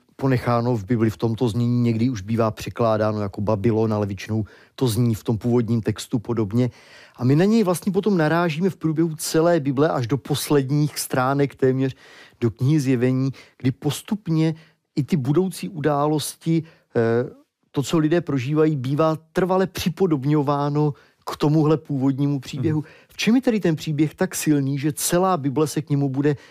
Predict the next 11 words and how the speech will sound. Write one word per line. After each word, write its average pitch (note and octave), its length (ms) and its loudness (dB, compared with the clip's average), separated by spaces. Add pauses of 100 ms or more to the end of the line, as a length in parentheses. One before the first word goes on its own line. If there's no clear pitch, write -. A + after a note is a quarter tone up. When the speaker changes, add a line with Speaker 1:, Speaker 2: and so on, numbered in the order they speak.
(140)
Speaker 1:
vracet, B2+ 400 0
když B2+ 160 -2
bude C3 180 2
popisovat A#2+ 720 -2 (400)
lidskou A#2+ 440 0
zkušenost, A#2 840 -2 (380)
jaké A2+ 300 -6
vzpoury G#2+ 440 0
proti G2+ 300 -4
Pánu G2 320 -2
Bohu? F2 300 -8